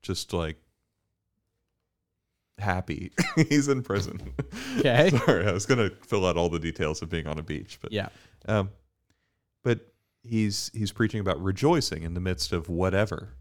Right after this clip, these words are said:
Speaker 1: whether it's suffering or not. "Indeed, I shall continue to rejoice,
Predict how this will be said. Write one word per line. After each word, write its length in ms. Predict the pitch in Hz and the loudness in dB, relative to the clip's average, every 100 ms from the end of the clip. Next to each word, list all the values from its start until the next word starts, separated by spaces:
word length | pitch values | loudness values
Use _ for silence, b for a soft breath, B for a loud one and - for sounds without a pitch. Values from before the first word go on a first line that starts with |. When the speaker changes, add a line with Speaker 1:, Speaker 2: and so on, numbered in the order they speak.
| - - | -20 -8
Speaker 1:
whether 220 | 85 82 | -6 -4
it's 120 | 80 | -4
suffering 400 | - 80 80 76 | -4 -4 -6 -10
or 40 | 78 | -8
not. 240 | 95 87 - _ _ _ _ | -8 -8 -12 _ _ _ _
"Indeed, 360 | 107 110 123 156 | -6 2 4 4
I 60 | |
shall 200 | 139 139 | 4 0
continue 420 | 123 117 117 120 120 | -2 -2 -2 -2 -2
to 80 | |
rejoice, 600 | 127 120 113 101 104 - | -2 0 2 2 0 -6